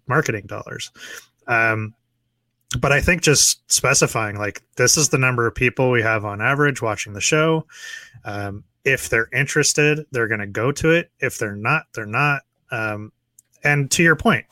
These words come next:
here's what's happened with past sponsors. Uh, and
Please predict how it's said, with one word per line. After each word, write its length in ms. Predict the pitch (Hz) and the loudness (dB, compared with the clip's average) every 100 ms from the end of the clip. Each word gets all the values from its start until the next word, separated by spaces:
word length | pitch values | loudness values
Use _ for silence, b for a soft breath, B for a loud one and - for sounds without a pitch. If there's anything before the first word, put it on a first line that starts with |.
| _ | _
here's 360 | - 147 151 151 | -2 4 4 6
what's 160 | 156 | 4
happened 340 | - 117 120 117 | 4 0 0 0
with 160 | 117 | -2
past 360 | - 117 107 - | -2 -2 -2 -2
sponsors. 760 | - 123 110 101 - - - - B B B B B | -4 -4 -6 -8 -12 -14 -16 -16 B B B B B
Uh, 280 | 117 104 107 - - | -8 -8 -8 -6 0
and 360 | 170 139 131 | 2 2 -2